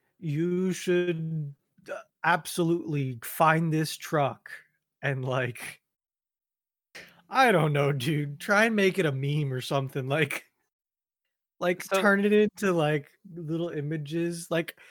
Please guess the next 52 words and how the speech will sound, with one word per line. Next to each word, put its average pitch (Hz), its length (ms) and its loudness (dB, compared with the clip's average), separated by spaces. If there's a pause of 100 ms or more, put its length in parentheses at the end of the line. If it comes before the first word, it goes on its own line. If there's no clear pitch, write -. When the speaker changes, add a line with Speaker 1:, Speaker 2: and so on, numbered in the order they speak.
(160)
Speaker 1:
if 156 180 -2
you 160 140 -2
guys 170 260 2
use 147 180 0
Discord, 135 420 0
I'd 123 160 -2
be 135 80 2
like, 120 280 -2
"Make 131 300 -4
that 135 200 0
an 123 120 -6 (100)
emoji." 131 540 -2
<laughs> - 1300 -20
Speaker 2:
So 233 400 2 (1400)
me, 240 360 -4
like, 175 140 -2
me 233 120 -4
and 269 60 2 (100)
my 202 80 2
Speaker 1:
Make - 20 4
it - 20 2
an 185 40 2
emoji. - 20 -2
Speaker 2:
manager 175 180 4
have, 143 120 2
like, 127 140 0
no 135 180 2
skin 117 220 -4
in 101 100 -6
this 90 140 -10
game. - 260 -12 (140)
Like, 104 120 -12
this 160 160 -8
is 156 80 -10
all, 147 460 6
like, 113 280 0 (200)
other 151 180 4
than 180 200 2
having, 160 320 8
Speaker 1:
Sure. - 40 -6 (400)
Speaker 2:
other 156 260 2
than 202 140 2
having, 180 240 0
like, 156 160 -4
the 123 100 -4
V 120 260 -4
Ms 143 440 -2
running 135 440 -4
the, 120 260 -2
like, 107 160 -6
the - 100 -6
server, 156 480 -6